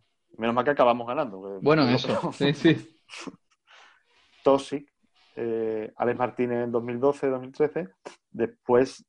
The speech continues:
Speaker 1: cuando, cuando el equipo bajó, lo cogió Jordi Figuera, que lo tuvo la temporada del ascenso y la siguiente. Pero a raíz de ahí,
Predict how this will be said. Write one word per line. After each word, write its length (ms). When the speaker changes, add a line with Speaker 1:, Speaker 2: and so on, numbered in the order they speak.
Speaker 1:
cuando, 1040
cuando 240
el 80
equipo 200
bajó, 200
lo 280
cogió 260
Jordi 220
Figuera, 300
que 80
lo 120
tuvo 260
la 120
temporada 360
del 120
ascenso 600
y 120
la 140
siguiente. 520
Pero 200
a 60
raíz 240
de 60
ahí, 320